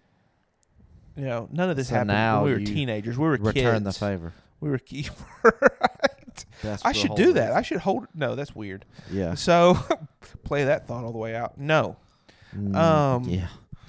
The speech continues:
Speaker 1: Yeah. Well, how about your mom? Like, what made your mom mad at you?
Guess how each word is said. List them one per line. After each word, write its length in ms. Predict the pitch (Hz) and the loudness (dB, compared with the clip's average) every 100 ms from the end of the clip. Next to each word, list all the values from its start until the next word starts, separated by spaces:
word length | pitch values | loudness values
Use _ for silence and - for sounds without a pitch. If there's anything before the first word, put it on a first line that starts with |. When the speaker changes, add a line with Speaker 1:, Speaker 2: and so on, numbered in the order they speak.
| - _ _ _ _ _ | -20 _ _ _ _ _
Speaker 1:
Yeah. 360 | 143 123 113 120 - - - _ _ - _ _ _ _ - - | -10 -6 -6 -8 -18 -20 -20 _ _ -20 _ _ _ _ -14 -4
Well, 100 | 175 | 2
how 120 | 214 | 4
about 200 | 262 - | 2 0
your 80 | 160 | 0
mom? 280 | 180 208 | 0 0
Like, 160 | 131 123 | -2 0
what 240 | 139 185 190 | 2 2 2
made 260 | 180 151 | -2 -2
your 140 | 127 143 | -4 -4
mom 420 | 127 123 120 120 | -4 -6 -6 -8
mad 240 | 95 95 | -8 -8
at 160 | 90 - | -10 -14
you? 200 | 67 | -16